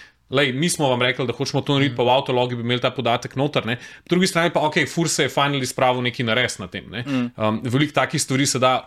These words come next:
Speaker 1: eh, transparentno speljati in je bolj za celotno skupnost, ne, da z vidika avtologa, ne, kilometri, okej, oškodovanje nekega potrošnika, ki kupuje rabljen avto,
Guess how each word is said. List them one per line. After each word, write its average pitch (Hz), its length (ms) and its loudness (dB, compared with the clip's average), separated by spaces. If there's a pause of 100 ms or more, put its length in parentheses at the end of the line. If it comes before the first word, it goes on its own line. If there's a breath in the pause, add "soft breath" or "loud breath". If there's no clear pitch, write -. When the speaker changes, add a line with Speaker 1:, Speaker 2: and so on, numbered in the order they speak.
(240)
Speaker 1:
eh, 123 140 -12 (260 loud breath)
transparentno 151 680 0
speljati 151 480 0
in 131 120 -2
je 127 80 2
bolj 151 260 2
za 135 140 2
celotno 139 400 0
skupnost, - 360 -6
ne, 143 100 2
da 131 60 -4
z 120 80 -2
vidika 151 260 2
avtologa, 147 540 2 (640 loud breath)
ne, 131 140 -2
kilometri, 139 600 0
okej, 120 280 0
oškodovanje 107 600 0 (240)
nekega 117 440 -2
potrošnika, 117 520 -2
ki 104 100 -6
kupuje 110 300 0
rabljen 101 300 0
avto, 101 240 -6